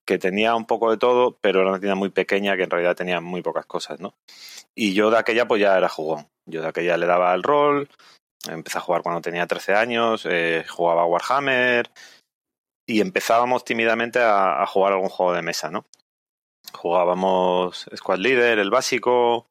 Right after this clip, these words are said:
y, y alguna cosilla así, ¿no? Eh, más Wargame, pero bueno. Entonces, yo era muy aficionado a los cómics y a los juegos y,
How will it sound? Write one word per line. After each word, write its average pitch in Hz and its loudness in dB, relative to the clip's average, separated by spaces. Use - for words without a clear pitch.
y, 80 -4
y 87 -4
alguna 87 0
cosilla 82 -4
así, 78 -8
¿no? 95 -6
Eh, 80 -12
más 87 -2
Wargame, 117 0
pero 85 0
bueno. 80 -4
Entonces, 117 0
yo 107 2
era 113 4
muy 113 0
aficionado 110 -2
a - 2
los 110 0
cómics 151 -2
y 104 0
a 107 4
los 110 -2
juegos 156 2
y, 87 -4